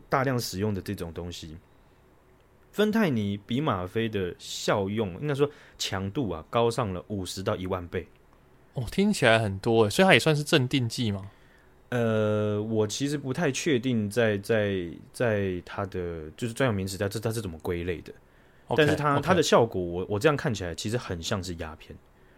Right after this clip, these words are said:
Speaker 1: 就是会让你，
Speaker 2: 嗯，嗯。
Speaker 1: 会让你疏解疼痛，然后会让你很舒服这样子。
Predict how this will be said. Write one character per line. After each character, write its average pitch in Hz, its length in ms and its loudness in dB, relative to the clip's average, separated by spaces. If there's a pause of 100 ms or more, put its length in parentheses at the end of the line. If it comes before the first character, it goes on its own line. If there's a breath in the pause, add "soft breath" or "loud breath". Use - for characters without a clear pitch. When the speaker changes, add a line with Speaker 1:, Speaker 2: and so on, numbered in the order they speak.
Speaker 1:
就 139 100 0
是 156 60 2
会 160 120 8
让 139 200 6
你， 110 140 0
Speaker 2:
嗯， 104 100 -2
嗯。 98 60 -6 (240 soft breath)
Speaker 1:
会 160 120 6
让 143 220 4
你 95 300 -2
疏 127 280 -2
解 92 280 -6
疼 82 320 -12
痛， 95 240 -4
然 85 100 -6
后 90 80 -6
会 107 120 0
让 107 180 0
你 90 40 -4
很 85 220 -10
舒 95 300 -4
服 - 240 -14
这 87 100 -10
样 80 160 -12
子。 - 140 -18